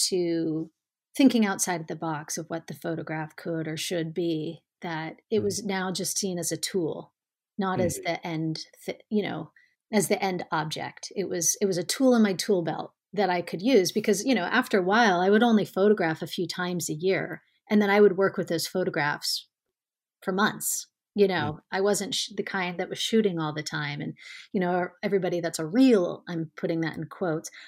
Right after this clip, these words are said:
Speaker 1: a real photographer, they shoot every day. They always have a camera on them and all of this. And so it just,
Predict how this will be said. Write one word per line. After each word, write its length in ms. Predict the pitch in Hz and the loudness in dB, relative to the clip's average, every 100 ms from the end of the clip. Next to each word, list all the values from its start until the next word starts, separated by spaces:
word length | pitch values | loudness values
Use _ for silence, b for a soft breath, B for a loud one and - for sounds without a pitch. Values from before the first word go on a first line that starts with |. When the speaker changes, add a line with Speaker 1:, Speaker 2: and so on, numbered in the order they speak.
| - | -4
Speaker 1:
a 80 | 202 | 4
real 240 | 214 285 | 6 6
photographer, 580 | - - 170 185 175 202 | 4 -4 -6 -8 -6 -2
they 120 | 196 214 | 2 2
shoot 300 | - 311 - | 4 4 4
every 240 | 170 170 | -2 -4
day. 200 | 160 156 | -4 -2
They 120 | 165 | 2
always 220 | 208 226 226 | 4 6 6
have 120 | 240 | 2
a 60 | |
camera 420 | 240 311 302 240 180 | 2 2 4 4 2
on 220 | 156 160 | -2 -2
them 260 | 165 175 | -4 -6
and 100 | 190 | -8
all 200 | 180 175 | -6 -6
of 80 | 175 | -6
this. 260 | 185 170 - | -6 -6 -4
And 100 | 185 | -6
so 160 | - 190 | -4 -4
it 120 | 185 | -4
just, 300 | 214 208 - | -2 -4 -6